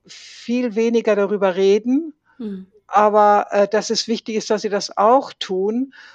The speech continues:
Speaker 1: Und da, äh, liegt der Fokus ja heute, dass man da auch viel mehr darauf schaut. Und viele denken dann ja erstmal, „Ach, meine Mutter interessiert sich für mich und das ist doch für meine Männlichkeitsentwicklung auch,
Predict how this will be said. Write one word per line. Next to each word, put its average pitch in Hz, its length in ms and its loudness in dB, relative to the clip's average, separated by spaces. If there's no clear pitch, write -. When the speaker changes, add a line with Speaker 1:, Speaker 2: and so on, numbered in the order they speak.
Speaker 1:
Und 208 220 -8
da, 202 360 4
äh, 190 440 -2
liegt 185 280 -12
der 208 120 2
Fokus 208 440 -2
ja 196 140 0
heute, 185 280 0
dass 185 240 -6
man 190 100 -6
da 185 100 -2
auch 165 120 -6
viel 214 240 -8
mehr 196 140 -2
darauf 175 340 -4
schaut. 185 420 -2
Und 208 180 -8
viele 233 300 0
denken 214 380 -2
dann 196 200 0
ja 180 240 -2
erstmal, 185 640 0
„Ach, - 240 -8
meine 170 300 -8
Mutter 190 300 -6
interessiert 190 520 -2
sich 202 320 -12
für 196 160 -4
mich 196 440 -6
und 180 120 -8
das 165 140 -4
ist 180 180 -6
doch 175 80 -4
für 180 120 -6
meine 160 240 -4
Männlichkeitsentwicklung 185 1120 -6
auch, 175 300 -6